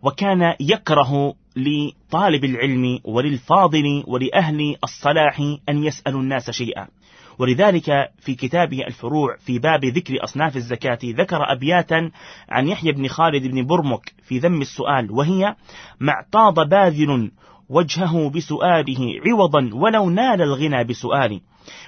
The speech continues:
وإذا بليت ببذل وجهك سائلا فابذله للمتكرم المفضال، وإذا السؤال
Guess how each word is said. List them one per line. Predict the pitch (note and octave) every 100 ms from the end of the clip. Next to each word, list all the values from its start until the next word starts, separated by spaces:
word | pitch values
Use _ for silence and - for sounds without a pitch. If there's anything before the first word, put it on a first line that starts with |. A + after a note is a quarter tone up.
| -
وإذا | C#3 F3 F3+ F3
بليت | E3 G3 A#3 F#3
ببذل | F3 F3 G3 D#3+ E3+
وجهك | G3+ B2+ D#3+ E3 D3
سائلا | - G3 - F#3 G3 F#3+ -
فابذله | E3 C#3 C#3 A#3+ F3+ E3
للمتكرم | F#3 F3+ E3+ D#3 C#3+ F#3 D#3 D3 E3
المفضال، | D#3+ C3 B2+ A#2 D#3+ D#3+ B2 - _ - - - -
وإذا | D3 A3+ F#3+
السؤال | F3+ - E3 - F3 C3+